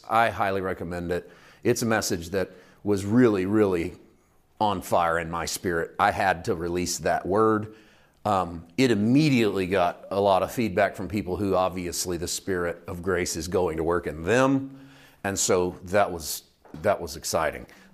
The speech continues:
That's why there's a little bit of a gap between our last study in Ephesians and tonight. So we're back at it, and we're in the fourth chapter. And we're going to do a lesson tonight that I'm titling The Gifted Church.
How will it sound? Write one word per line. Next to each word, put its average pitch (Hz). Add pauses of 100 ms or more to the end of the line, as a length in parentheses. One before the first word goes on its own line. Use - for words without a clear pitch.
That's 131
why 135
there's 120
a 123
little 120
bit 120
of 117
a 120
gap 104
between 110
our 98
last 92
study 90
in 82
Ephesians 90
and 82
tonight. 82 (400)
So 180
we're 127
back -
at 123
it, -
and 135
we're 135
in 143
the 156
fourth 147
chapter. 123 (420)
And 123
we're 123
going 135
to 123
do 120
a -
lesson 120
tonight 113
that 104
I'm 131
titling 110
The 101
Gifted 98
Church. 131